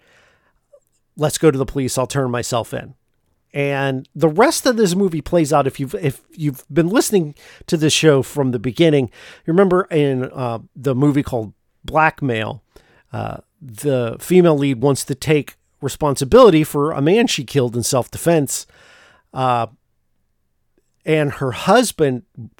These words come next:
just does his best not to let her. And they end up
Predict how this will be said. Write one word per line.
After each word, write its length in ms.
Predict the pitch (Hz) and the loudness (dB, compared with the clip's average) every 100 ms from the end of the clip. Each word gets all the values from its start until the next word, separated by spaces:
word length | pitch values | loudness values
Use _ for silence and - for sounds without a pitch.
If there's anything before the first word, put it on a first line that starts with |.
| _ _ _ | _ _ _
just 220 | - 151 - | -8 -6 2
does 220 | 165 147 | 2 2
his 120 | 127 | -2
best 260 | - 143 - | 0 0 -2
not 160 | 131 | -6
to 60 | - | -6
let 260 | 127 135 127 | -4 -2 0
her. 180 | 180 - _ - - - _ _ _ _ | -2 -4 _ -20 -20 -20 _ _ _ _
And 540 | 180 156 147 143 131 110 | -2 0 2 0 -4 0
they 160 | 151 | 2
end 100 | 156 | 4
up 220 | 147 139 | 2 0